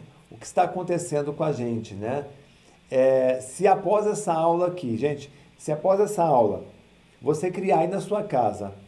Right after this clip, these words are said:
alguma ideia, alguma solução prática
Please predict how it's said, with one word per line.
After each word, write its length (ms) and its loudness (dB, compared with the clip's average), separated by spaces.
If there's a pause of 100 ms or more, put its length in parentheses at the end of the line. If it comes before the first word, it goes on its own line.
(520)
alguma 440 2
ideia, 680 6 (240)
alguma 380 2
solução 560 2
prática 840 -4